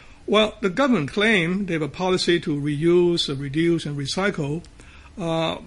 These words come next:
but the, uh, budget review itself, they spend ninety-seven percent of the budget in the last few years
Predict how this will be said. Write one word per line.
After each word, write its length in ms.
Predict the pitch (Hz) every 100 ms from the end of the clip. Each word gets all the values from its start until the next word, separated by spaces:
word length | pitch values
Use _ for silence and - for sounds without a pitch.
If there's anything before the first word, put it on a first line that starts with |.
| -
but 440 | 165 202 233 - - - - - - -
the, 420 | - 180 175 180 -
uh, 240 | 208 170 170
budget 500 | 139 240 247 160 143 - - - -
review 400 | 165 147 190 190
itself, 560 | 156 - 247 160 123 - - - - - - - -
they 240 | - 233 277
spend 640 | - - 208 214 214 226 - - - - - -
ninety-seven 840 | 175 196 220 - 208 - 196 185
percent 800 | 190 160 147 151 180 175 175 -
of 80 | 147
the 100 | 143
budget 420 | 123 175 160 - -
in 80 | 147
the 60 |
last 200 | 165 160
few 160 | 170 165
years 400 | 180 151 139